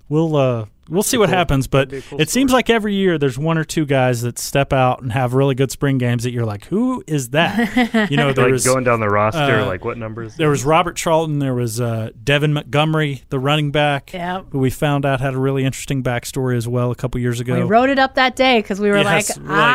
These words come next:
Speaker 3: "I don't think he's gonna be doing anything
Speaker 1: yeah,
Speaker 3: in the
Speaker 1: we're,
Speaker 3: fall."
Speaker 1: we're not gonna get a chance to write about this guy in the fall,
Speaker 3: <laughs>
Speaker 1: so we'll see who we're writing about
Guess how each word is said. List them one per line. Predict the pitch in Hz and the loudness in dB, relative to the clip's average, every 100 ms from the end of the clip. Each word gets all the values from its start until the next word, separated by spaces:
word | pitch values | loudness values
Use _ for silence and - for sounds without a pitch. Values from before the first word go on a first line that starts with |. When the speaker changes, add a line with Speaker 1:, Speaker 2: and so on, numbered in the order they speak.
| 277 | 2
Speaker 3:
"I | 302 | 0
don't | 311 | 0
think | 359 359 | 0 2
he's | 370 349 | 2 4
gonna | 359 | 4
be | 381 | 4
doing | 392 392 | 4 4
anything | 392 392 403 | 4 2 2
Speaker 1:
yeah, | 370 | 4
Speaker 3:
in | 403 | 4
the | |
Speaker 1:
we're, | 427 | 4
Speaker 3:
fall." | 415 349 359 | 4 2 0
Speaker 1:
we're | 143 | -2
not | 185 214 | -2 -2
gonna | 233 | -2
get | 226 | -4
a | |
chance | - 254 240 | -4 -2 -2
to | 262 | -2
write | 269 262 | -4 -2
about | 226 | -2
this | 220 220 | -2 -2
guy | - 214 | -2 0
in | |
the | 202 | -2
fall, | - 220 196 185 | -2 0 0 0
Speaker 3:
<laughs> | |
Speaker 1:
so | - 180 151 131 - - - - | -2 -2 -2 -4 -14 -20 -20 0
we'll | 175 | 4
see | 226 - 247 208 | 4 2 0 0
who | 170 | 2
we're | 208 180 | 4 4
writing | 160 151 156 | 4 4 2
about | 143 131 123 | 0 0 -2